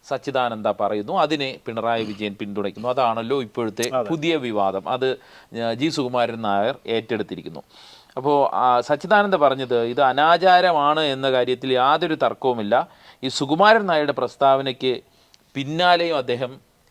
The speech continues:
Speaker 1: ഈ നിലപാട് ആവർത്തിച്ചു. ഒപ്പം അദ്ദേഹം പറഞ്ഞു, തന്നെ താനെന്ന് വിളിച്ചു,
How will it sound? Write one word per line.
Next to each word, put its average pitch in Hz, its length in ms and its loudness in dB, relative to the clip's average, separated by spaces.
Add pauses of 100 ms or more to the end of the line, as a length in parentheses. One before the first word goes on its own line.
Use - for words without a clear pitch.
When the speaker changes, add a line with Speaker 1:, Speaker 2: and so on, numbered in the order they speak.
Speaker 1:
ഈ 127 260 -4
നിലപാട് 123 540 0
ആവർത്തിച്ചു. 110 800 -4
ഒപ്പം 120 320 -4
അദ്ദേഹം 113 260 -4
പറഞ്ഞു, 117 260 -6 (140)
തന്നെ 135 360 -6 (380)
താനെന്ന് 156 500 4
വിളിച്ചു, 110 400 -6